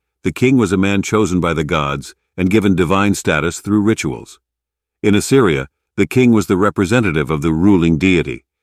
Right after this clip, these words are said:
These divine associations legitimized the king's authority and made him a channel for divine blessings to his people. Also in Israel, the king was appointed by God but was never considered divine.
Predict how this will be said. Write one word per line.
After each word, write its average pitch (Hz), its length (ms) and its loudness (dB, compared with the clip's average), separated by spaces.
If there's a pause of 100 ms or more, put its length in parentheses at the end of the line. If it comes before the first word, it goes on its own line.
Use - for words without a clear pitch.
(560)
These 110 180 2
divine 107 360 2
associations 90 880 0
legitimized 90 760 0
the 87 120 -2
king's 92 320 0
authority 78 560 -2 (340)
and 98 140 2
made 107 160 2
him 107 100 2
a 98 80 0
channel 110 380 -2
for 90 160 -4
divine 87 420 -2
blessings 80 440 -2
to 82 120 -4
his 78 140 -4
people. 73 400 -6 (840)
Also 85 420 0
in 80 100 0
Israel, 73 420 -4 (280)
the 95 100 2
king 110 240 2
was 95 160 2
appointed 98 420 -2
by 85 160 -2
God 82 460 -4 (120)
but 90 140 -2
was 95 160 -2
never 110 240 0
considered 98 480 0
divine. 80 480 -4